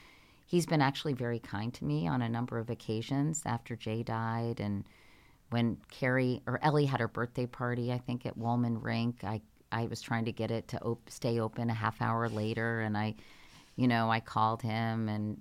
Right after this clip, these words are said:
he was really nice about it. It might have been Carrie's party. I can't remember. But,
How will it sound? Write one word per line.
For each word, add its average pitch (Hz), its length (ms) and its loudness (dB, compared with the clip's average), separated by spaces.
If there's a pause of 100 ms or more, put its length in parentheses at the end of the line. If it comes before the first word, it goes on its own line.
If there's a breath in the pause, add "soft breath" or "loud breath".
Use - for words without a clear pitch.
(160)
he 120 160 -4
was 107 240 -8 (200)
really 117 300 0
nice 107 340 0
about 110 260 -2
it. 117 60 0
It - 100 -8
might 156 140 0
have 143 80 -2
been 107 120 0
Carrie's 107 400 -6
party. 107 300 -6
I 113 40 -2
can't - 280 -6
remember. 117 400 0
But, 135 240 4